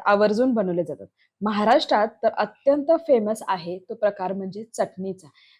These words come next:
त्यातल्या त्यात सुक्या खोबऱ्याची जर चटणी असेल ना, तर जेवणाची रंगत अगदी दुपटीने वाढते.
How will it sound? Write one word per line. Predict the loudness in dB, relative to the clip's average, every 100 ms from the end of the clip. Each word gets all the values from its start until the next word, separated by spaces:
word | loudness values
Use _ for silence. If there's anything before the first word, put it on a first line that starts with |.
| _
त्यातल्या | 0 2 2 2
त्यात | 2 -4
सुक्या | -6 -10 0 0 0
खोबऱ्याची | 0 2 2 0 0
जर | 0
चटणी | 0 -2 -2 -4
असेल | -4 -4 -6 -8
ना, | -10 -6
तर | -4
जेवणाची | -2 -2 0 0 -2 -2 -4
रंगत | -4 -6 -6 -8 -10 _ _ -10
अगदी | -8 -4 -4 -4 -8
दुपटीने | -8 -8 _ -2 0 -2 -4 -4
वाढते. | -2 -2 -6 -16